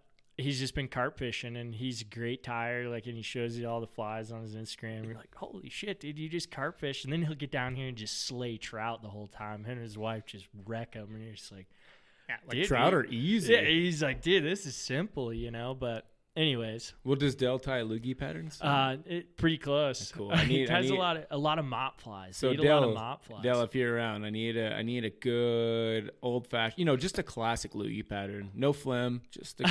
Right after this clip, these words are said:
Speaker 2: good,
Speaker 1: <laughs>
Speaker 2: just a good classic
Speaker 1: I bet
Speaker 2: healthy
Speaker 1: he'll
Speaker 2: loogie.
Speaker 1: tie you something close. He's good, man. He's a
Speaker 2: <laughs>
Speaker 1: great tire. Um, awesome tire, and it's cool 'cause he's, he's a great client. Like,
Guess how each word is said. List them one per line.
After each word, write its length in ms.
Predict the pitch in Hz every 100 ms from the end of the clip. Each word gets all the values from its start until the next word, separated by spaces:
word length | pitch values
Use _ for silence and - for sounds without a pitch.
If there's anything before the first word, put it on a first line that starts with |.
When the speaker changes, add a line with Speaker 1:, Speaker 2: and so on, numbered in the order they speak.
| 147
Speaker 2:
good, 540 | 120 123 120 117 - - -
Speaker 1:
<laughs> 140 | - -
Speaker 2:
just 160 | 165
a 40 | 156
good 240 | 156 147
classic 380 | - 139 131 151
Speaker 1:
I 20 |
bet 220 | 165 185
Speaker 2:
healthy 40 | 160
Speaker 1:
he'll 100 | -
Speaker 2:
loogie. 100 | -
Speaker 1:
tie 140 | 147
you 120 | 143
something 300 | 127 139 127 -
close. 360 | 127 117 110
He's 240 | 147 202 165
good, 260 | 147 -
man. 200 | 123 131
He's 180 | 131 165
a 40 |
Speaker 2:
<laughs> 140 | 139 123
Speaker 1:
great 260 | 120 123
tire. 460 | - 113 107 92 - - 175
Um, 480 | 107 101 98 101 - _ -
awesome 460 | 127 127 127 127
tire, 260 | 117 120 117
and 100 | 117
it's 140 | 113
cool 320 | - 143 135 131
'cause 320 | 131 117 - - _ _ _ _ _ _ _ _ _ -
he's, 280 | 160 175 156 -
he's 220 | 151 160
a 40 | 135
great 280 | 131 135 131
client. 280 | 135 123 120
Like, 160 | 117